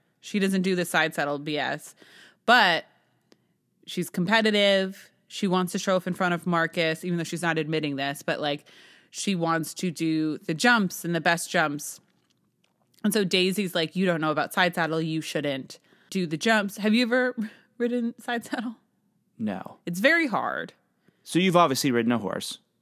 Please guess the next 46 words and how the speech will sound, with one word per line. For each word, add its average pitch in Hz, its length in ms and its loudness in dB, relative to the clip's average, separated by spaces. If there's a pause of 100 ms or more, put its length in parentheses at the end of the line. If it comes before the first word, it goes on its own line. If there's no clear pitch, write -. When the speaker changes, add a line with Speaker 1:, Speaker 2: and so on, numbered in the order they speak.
(140)
Speaker 1:
I've 185 140 4
ridden 160 240 0
horses, 151 360 -12
yeah. - 200 -12
Speaker 2:
Several 160 340 6
horses? 190 560 2 (480)
Speaker 1:
Yeah, 349 140 2
I 254 80 4
rode, 254 400 2 (100)
like, 208 160 -2
nonstop 208 540 -2
for, - 100 -10
like, 165 160 -8
fifteen 165 380 -6
years. 151 380 -8
Speaker 2:
Okay. - 340 -8 (260)
I 143 80 6
didn't 165 140 4
know 117 100 4
you 139 140 2
then. 95 260 -6 (360)
Speaker 1:
Oh, 175 200 0
well, 156 180 -4
yeah, - 340 -8
I 160 80 -6
was 160 120 -6
a - 40 -20
kid. - 180 -10 (340)
<laughs> 226 120 0 (360)
Uh, 160 280 2
but 214 280 2
we 247 140 4
ro-, 226 180 4
I, 190 220 6
there 190 160 0
was 196 80 0
a 190 80 -4
side 190 240 4
saddle 160 200 0
saddle, 151 360 2
so, - 120 -8
like, 151 160 -4
we 165 120 0
rode 143 260 0
side 139 240 -2
saddle. 214 380 0